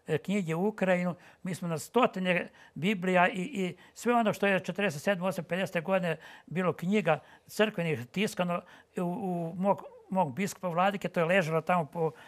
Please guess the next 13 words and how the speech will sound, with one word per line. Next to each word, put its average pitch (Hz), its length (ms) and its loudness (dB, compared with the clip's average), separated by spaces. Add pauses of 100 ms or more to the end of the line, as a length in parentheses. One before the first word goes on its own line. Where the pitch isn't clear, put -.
(320)
e, 151 400 0 (1000)
po 175 120 -8
podrumima. 202 600 4 (340)
Ja 190 180 4
sam 170 200 -2
dan 208 240 6
i 175 120 0
noć 196 260 0
to 165 120 -2
slao 202 300 2
u 180 140 0
Ukra-, - 440 -4
Ukrajinu. 170 640 4